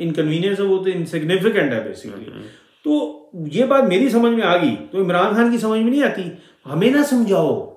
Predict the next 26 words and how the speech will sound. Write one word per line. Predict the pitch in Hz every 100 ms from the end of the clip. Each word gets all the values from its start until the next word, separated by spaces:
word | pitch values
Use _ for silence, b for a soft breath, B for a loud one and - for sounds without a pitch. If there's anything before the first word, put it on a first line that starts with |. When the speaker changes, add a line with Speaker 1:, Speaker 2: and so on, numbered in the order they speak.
| _ -
Speaker 1:
कि | 185
भाई | 180
इसके | 202 180 190 -
repercussions | 165 165 175 - - 208 -
क्या | 165
होंगे। | 127 113 98 95 - -
वो | 147 185 220 - B B
यही | 139 202 254
बात | 240 202 202
मैं | 185
बात | 165 151 147
कर | 139
रहा | 147
था | 147 190
कि | 202 185
जब | 185 175
आपकी | 170 190 190 185 -
एक | 165 151
relationship | 131 151 170 233 233 240
अल्लाह | 180 165 220
के | 233
तहत | 214 196
बन | 143 131
जाती | 185 233 233
है | 156
ना, | 226 -